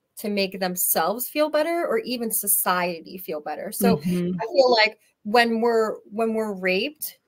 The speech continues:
Speaker 1: or sexually assaulted, and <laughs> I was sexually assaulted in A school too, and sexually harassed, you know, by my recruiter before even getting in. And then as a Jew,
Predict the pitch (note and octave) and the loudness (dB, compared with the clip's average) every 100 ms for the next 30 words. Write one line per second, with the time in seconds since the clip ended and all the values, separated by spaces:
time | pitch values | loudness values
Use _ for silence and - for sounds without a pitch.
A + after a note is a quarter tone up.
0 | _ - A#3 A3+ G3+ - G3+ G#3 F#3+ F#3 | _ 0 0 2 -2 -2 -4 -2 0 -2
1 | G#3+ G#3+ G3+ G#3+ F3+ G3+ G3+ G#3 - F#3+ | -2 -2 -4 -2 0 0 0 -2 -2 -2
2 | F3+ - F#3+ G3 F#3+ F#3+ F3+ F3 F#3+ G3 | -4 -6 -4 -2 -2 -2 -8 -8 -8 -6
3 | - G3 F#3 - E4+ C4+ A3+ G#3 - - | -8 -8 -8 -4 2 4 4 -2 -18 -20
4 | _ A#3+ C#4+ D4 - A#3 - G#3+ A3+ G3+ | _ 4 6 4 0 0 -2 -4 0 4
5 | G#3 G#3 G#3 G#3+ - - _ - A3 G3 | 4 4 2 -2 -10 -14 _ -14 -2 0
6 | F#3+ G3+ A3+ G3+ F#3 - A#3+ C4+ A3+ F#3+ | 4 6 6 2 -2 -4 -6 -2 -2 -4
7 | G3 G3+ G3 G3+ F3+ F3+ F3+ F3 F3+ C4 | -8 -4 -4 -4 -4 -2 -2 -2 0 2
8 | A#3 G3 F#3+ F#3 - F#3+ F#3+ F3+ F#3 - | 4 2 -2 -6 -6 -4 -2 -2 -4 -10
9 | - _ G#3 G#3+ G3+ F3+ A#3 C#4+ A#3 G#3 | -20 _ 0 0 -2 -4 -2 0 0 -4